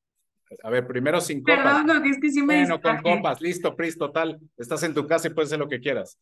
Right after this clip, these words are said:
Speaker 2: Y yo con copas en todas las fotos.
Speaker 1: Dale. Una, dos. Súper. Muchas felicidades. Seguimos en contacto. Que pasen buena tarde.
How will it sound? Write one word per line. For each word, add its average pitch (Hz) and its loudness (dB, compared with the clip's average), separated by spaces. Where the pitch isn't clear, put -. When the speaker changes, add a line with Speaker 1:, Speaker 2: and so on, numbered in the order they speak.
Speaker 2:
Y 220 -4
yo 240 2
con 285 4
copas 294 0
en 254 -2
todas 254 4
las 254 0
fotos. 214 -2
Speaker 1:
Dale. 123 -2
Una, 156 -4
dos. 151 -2
Súper. 151 -2
Muchas 196 0
felicidades. 190 0
Seguimos 175 -6
en 156 -8
contacto. 180 -2
Que 190 -4
pasen 160 -8
buena 135 0
tarde. 135 0